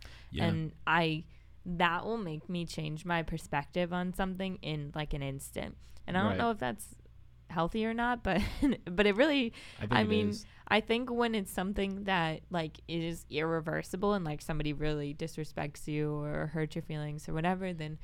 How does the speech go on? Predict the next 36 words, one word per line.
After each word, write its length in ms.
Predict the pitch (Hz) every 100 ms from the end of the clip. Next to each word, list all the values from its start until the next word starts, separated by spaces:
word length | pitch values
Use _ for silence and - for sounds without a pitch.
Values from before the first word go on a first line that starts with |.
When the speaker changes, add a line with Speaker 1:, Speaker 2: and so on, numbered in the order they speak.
| -
Speaker 2:
then 240 | 107 113 220
Speaker 1:
Yeah. 60 |
Speaker 2:
it's 100 | 208
one 220 | 196 180 185
thing. 240 | 190 185
But 240 | 180 -
when 160 | 170 175
it's 140 | 165 -
something 340 | 175 185 175
like, 260 | 165 143 - -
"This 260 | 175 185 196
is 80 | -
stupid," 760 | - - 151 - 190 214 - - -
and 420 | 170 170 160 156 -
to 140 | -
waste 400 | 165 151 139 -
my 160 | 170 175
time 500 | - 170 160 170 180
being 340 | 160 156 165
mad 240 | 165 156 160
at 120 | -
somebody 360 | 190 180 190
when 160 | 196 160
you 80 | 165
don't 160 | 160 160
know 220 | 156 165
how 180 | 165 160
long 260 | 160 156 - - -
you 300 | 170 175 170
or 340 | 170 170 165 165
they 260 | 151 156
have 400 | 165 170 156 160
left 460 | 151 147 160 - -
is, 320 | - 156 -
like, 300 | 151 151 160
Speaker 1:
Right. 280 | 107 95 87